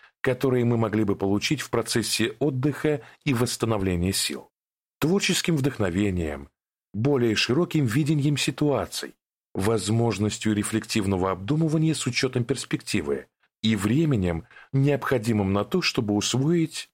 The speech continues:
жизненные уроки. Это так же верно, как и то, что сидячий образ жизни ведёт к тому,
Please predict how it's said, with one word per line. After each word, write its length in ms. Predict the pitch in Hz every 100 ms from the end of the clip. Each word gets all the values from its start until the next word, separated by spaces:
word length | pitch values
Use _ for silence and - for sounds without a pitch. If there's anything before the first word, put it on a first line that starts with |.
| -
жизненные 560 | 107 120 92 95 95 98
уроки. 400 | 92 80 - - _ _ _ _ _
Это 500 | 147 143 131 - 131 -
так 240 | - 113 90
же 140 | 101
верно, 420 | 107 170 127 117
как 260 | 107 113 110
и 40 |
то, 380 | 107 - 196 131 - _ _ _ _
что 220 | - -
сидячий 680 | 160 170 151 180 - 165 147 -
образ 340 | 143 135 123
жизни 400 | 107 151 117 120
ведёт 300 | 113 110 117
к 80 | -
тому, 500 | 113 139 180 113